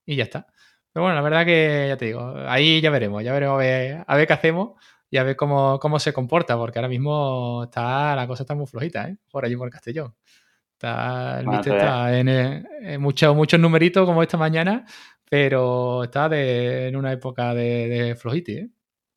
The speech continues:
Speaker 2: Todavía
Speaker 1: Pero bueno,
Speaker 2: quedan,
Speaker 1: todavía le que-,
Speaker 2: todavía
Speaker 1: todavía le
Speaker 2: quedan
Speaker 1: queda
Speaker 2: muchos
Speaker 1: mucho.
Speaker 2: meses, todavía quedan
Speaker 1: Todavía
Speaker 2: muchos.
Speaker 1: le queda mucho.
Speaker 2: Y
Speaker 1: Ah,
Speaker 2: te
Speaker 1: yo
Speaker 2: iba
Speaker 1: lo
Speaker 2: a
Speaker 1: que pasa es que,
Speaker 2: preguntar,
Speaker 1: claro.
Speaker 2: te iba a
Speaker 1: Dime.
Speaker 2: preguntar por la, bueno, no, termina, te iba a preguntar por la Rincon. ¿Cómo?
Speaker 1: Pues mira, muy bien, porque además,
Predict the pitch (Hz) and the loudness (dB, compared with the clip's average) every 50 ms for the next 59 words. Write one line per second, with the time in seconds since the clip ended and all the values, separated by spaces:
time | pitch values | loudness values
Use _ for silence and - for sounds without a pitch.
0 | _ _ _ _ - 117 104 98 98 98 98 98 101 101 101 101 147 147 151 151 | _ _ _ _ 2 4 6 6 6 4 2 2 2 2 2 2 2 2 2 0
1 | 147 143 123 110 - 143 127 127 - 139 131 127 127 117 95 98 120 120 117 117 | 0 2 4 4 6 6 6 6 6 4 2 2 0 0 0 0 0 0 -2 -4
2 | 117 110 - _ _ _ 104 101 104 104 104 104 101 101 110 139 135 135 131 127 | -8 -10 -12 _ _ _ -4 -2 0 0 0 0 -2 -2 -2 -2 0 0 0 0
3 | 123 123 113 110 107 104 107 107 - - 110 113 117 - _ _ _ _ _ _ | -2 -2 -4 -4 -4 -6 -8 -10 -12 -12 -14 -14 -14 -18 _ _ _ _ _ _
4 | _ _ _ _ - - 131 143 139 135 131 127 135 147 147 143 147 139 143 165 | _ _ _ _ 2 4 6 6 6 8 8 8 8 8 8 6 8 8 8 8
5 | 156 - - - - _ _ _ _ _ _ _ _ _ _ _ _ _ _ _ | 8 6 4 -2 -10 _ _ _ _ _ _ _ _ _ _ _ _ _ _ _
6 | _ _ _ _ _ _ _ - 131 131 131 143 147 143 135 - - - 156 151 | _ _ _ _ _ _ _ 4 6 6 8 6 6 6 6 4 6 8 8 10
7 | 147 143 135 127 120 117 131 147 131 127 143 147 123 110 110 131 143 127 - - | 10 10 10 10 8 6 6 4 4 4 4 2 2 2 2 2 2 2 0 0
8 | - 113 117 117 131 135 127 143 135 - 147 143 135 117 117 120 135 135 - 117 | 2 2 4 6 6 6 6 6 4 6 6 6 8 8 6 4 4 4 2 -2
9 | 107 101 - - _ _ _ _ _ _ _ _ _ _ _ _ 117 113 113 113 | -4 -4 -8 -14 _ _ _ _ _ _ _ _ _ _ _ _ -2 0 2 2
10 | 113 113 113 113 113 113 113 113 117 120 - _ - 147 143 147 147 143 147 160 | 2 2 0 0 -2 -4 -6 -8 -12 -14 -12 _ 2 4 6 6 6 6 6 4
11 | 185 190 180 175 175 170 180 202 202 196 165 151 143 - 139 131 127 127 127 127 | 4 4 4 4 4 4 4 4 4 2 0 -2 0 2 2 2 2 2 0 2
12 | 131 143 156 170 180 185 180 175 165 156 151 147 - | 2 4 4 4 4 4 4 2 2 0 0 -2 -6